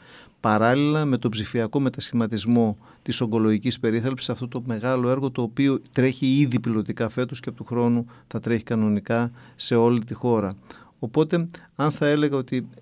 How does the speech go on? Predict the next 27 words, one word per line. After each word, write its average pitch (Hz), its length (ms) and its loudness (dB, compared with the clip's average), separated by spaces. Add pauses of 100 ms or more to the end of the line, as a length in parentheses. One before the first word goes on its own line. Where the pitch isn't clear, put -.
(100)
θα - 160 0
έχουμε, 135 460 0 (220)
θα 123 160 -4
είχα 127 200 -2
ένα 131 320 0
όραμα, 131 540 2 (300)
το 135 120 -2
όραμά 143 260 2
μου 147 100 -2
θα 127 180 0
ήταν 151 360 0
να 131 120 2
μπορούσαμε 135 580 0
να 131 200 0
έχουμε, 135 520 -2
να 131 140 -2
αυξήσουμε 120 640 0
όλη 143 300 4
αυτή 127 200 -2
τη 127 140 -2
δυνατότητα 120 640 0
και 120 100 -4
τη 117 100 -4
δυναμικότητα 113 680 0
των 107 180 -4
μελών 110 320 2
μας, 139 280 -2